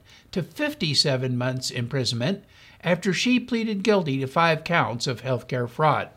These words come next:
Smith pleaded guilty on the eve of the four-week trial. Sarkisian operated a clinic on Sunset Boulevard in Echo Park and worked there with Smith,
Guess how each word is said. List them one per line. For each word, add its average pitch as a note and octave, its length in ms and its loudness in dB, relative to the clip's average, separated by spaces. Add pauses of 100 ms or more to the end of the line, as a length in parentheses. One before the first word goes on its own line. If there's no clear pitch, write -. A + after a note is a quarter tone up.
(800)
Smith C3 400 0
pleaded C3 400 0
guilty G3 560 4
on F#3+ 180 2
the G3 240 0
eve C#3+ 440 4
of D3+ 180 0
the D3 80 0
four-week C#3 600 0
trial. D#3+ 500 0 (960)
Sarkisian G3 800 4
operated G3 580 4
a F#3 60 0
clinic G#3+ 440 0
on F3 200 2
Sunset F#3+ 500 0
Boulevard E3+ 460 6
in D#3+ 180 -2
Echo E3+ 280 0
Park A#2+ 520 0 (380)
and D3 160 2
worked G3 400 4 (120)
there E3+ 440 6
with D3 220 0
Smith, E3 580 2